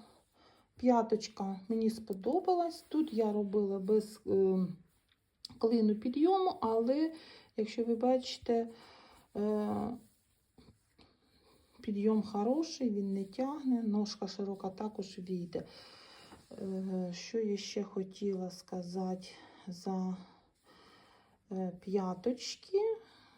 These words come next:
Робила я її, робила я її трошки іншим способом, ніж, е, німецький метод. Е, планую зняти майстер-клас, як я пров'язую ці двойні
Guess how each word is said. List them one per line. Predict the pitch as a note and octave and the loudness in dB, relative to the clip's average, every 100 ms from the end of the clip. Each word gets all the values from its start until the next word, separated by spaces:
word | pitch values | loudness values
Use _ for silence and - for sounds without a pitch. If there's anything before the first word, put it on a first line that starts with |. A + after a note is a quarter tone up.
| - _ - | -20 _ -8
Робила | G#3+ G#3+ G#3 A#3 B3 A#3 G3 F#3+ | 0 0 0 2 4 4 2 0
я | F#3 F#3+ G3+ F#3+ | -2 -2 -4 -4
її, | F3+ F3 F3 F3 F#3+ A#3+ F#4 G#4 - - _ _ _ _ _ - - _ _ _ _ _ _ _ _ _ - | -4 -4 -6 -8 -8 -2 0 0 -6 -20 _ _ _ _ _ -20 -20 _ _ _ _ _ _ _ _ _ -12
робила | A3+ G#3+ B3+ D4 B3+ | -8 -6 -6 -4 -2
я | A3 | 0
її | A3 A#3 D4 | 0 0 -2
трошки | D4+ B3 B3+ - B3+ | 0 0 0 -6 -6
іншим | A#3+ A3+ - G#3 | 0 0 0 -4
способом, | - C4+ D4+ - B3+ C4 B3+ | -2 -6 -4 -2 0 2 0
ніж, | G#3+ A3 A#3 A3+ - | 2 2 2 -4 -2
е, | G#3 | 0
німецький | G#3 G3+ G3+ G3+ A3 A3 - A3+ | 2 0 0 2 0 -2 -2 0
метод. | F3+ D#3+ D#3+ - - - - - - - _ - | 0 -2 -8 -14 -16 -20 -20 -18 -18 -20 _ -6
Е, | F#3 F3+ F3+ | -2 -2 -2
планую | G#3 A3+ A3+ A3 G3 F#3+ | 2 4 6 6 6 2
зняти | F#3+ G3+ F#3+ F#3+ F#3+ F#3 - | 4 4 4 0 0 0 0
майстер-клас, | G3 F#3+ - F#3 F3+ - A#3 D#4+ - | -2 -2 -2 -4 -4 -4 -2 -2 -2
як | A3 - | -4 -2
я | A3 | -4
пров'язую | G3+ G3+ G3 A3+ A#3 A3 G#3 G3 F#3+ | 0 -2 0 0 0 2 2 0 -4
ці | - G#3+ | -4 -4
двойні | F#3 F3+ F#3+ G3+ G#3+ | -2 0 0 0 0